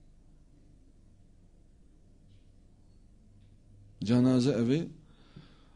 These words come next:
Allah'ı hatırlama, ölümü hatırlama yeridir. Herkes yemekler yiyor, şakalaşıyorlar, çay içiyorlar, tatlı yiyorlar, şakalar üst üste. Hiç utanmıyorlar.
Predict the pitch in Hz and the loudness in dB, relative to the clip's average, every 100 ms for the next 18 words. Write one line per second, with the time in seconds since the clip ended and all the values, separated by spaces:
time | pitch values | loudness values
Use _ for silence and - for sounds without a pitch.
0 | - - - 123 123 131 139 127 127 117 | -20 -12 -4 0 2 2 2 0 -2 -2
1 | 117 120 139 113 120 117 131 113 113 120 | 2 4 4 2 2 2 2 0 -4 -4
2 | 110 110 139 127 101 98 143 156 - - | -2 0 2 2 0 -2 -6 -8 -16 -20
3 | - - 139 107 113 107 131 127 120 120 | -12 -2 -2 -2 -4 0 2 2 0 0
4 | 123 120 120 120 117 131 120 131 123 - | 2 2 2 2 0 -4 -2 -2 -2 0
5 | 127 120 120 123 120 110 - - - - | 0 2 2 2 0 -4 -12 -20 -20 -4
6 | 156 139 131 - 131 120 123 120 120 147 | 2 4 4 2 -2 0 -2 -2 -2 -2
7 | 143 139 139 131 127 120 123 123 117 - | -2 2 4 6 6 4 2 0 0 -2
8 | 143 143 139 139 139 143 - 135 - 139 | 0 2 2 2 0 -4 -6 -8 -2 0
9 | 131 - - - 190 160 151 202 262 233 | 0 -6 -20 -8 -6 -4 0 2 4 4
10 | 160 123 110 | 2 0 -2